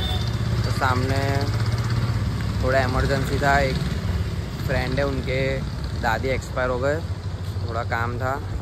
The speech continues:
ये इधर आए थे, रजिस्टर करवाने आए थे। एकदम से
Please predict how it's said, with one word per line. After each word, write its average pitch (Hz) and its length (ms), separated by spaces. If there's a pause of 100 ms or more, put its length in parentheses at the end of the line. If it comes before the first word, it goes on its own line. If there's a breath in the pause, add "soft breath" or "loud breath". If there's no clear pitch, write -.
ये 120 180
इधर 113 240
आए 110 200
थे, 135 180 (840)
रजिस्टर 123 460
करवाने 123 340
आए 117 200
थे। 135 180 (1300)
एकदम 123 360
से 131 120